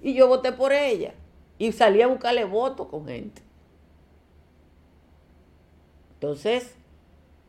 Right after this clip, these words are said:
aquí ta-, estamos dando un salto y hay gente que no entiende lo del salto al P R M.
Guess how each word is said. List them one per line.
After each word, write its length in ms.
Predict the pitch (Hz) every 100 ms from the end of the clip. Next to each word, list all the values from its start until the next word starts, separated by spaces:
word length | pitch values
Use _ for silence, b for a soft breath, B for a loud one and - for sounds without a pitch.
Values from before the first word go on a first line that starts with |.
| _ _
aquí 480 | 165 185 - 349 359
ta-, 260 | 277 180 180
estamos 480 | 190 226 226 247 233
dando 320 | 226 226 220
un 100 | 208
salto 600 | 202 180 160 151 156 180
y 140 | 160 160
hay 160 | 185
gente 420 | 190 208 208 196
que 120 | 170 160
no 120 | 175
entiende 500 | 185 180 175 175 165
lo 140 | 160
del 160 | 156 147
salto 340 | - 170 170
al 160 | 190 185
P 120 | 320
R 420 | 359 339 226 170
M. 360 | 151 151 -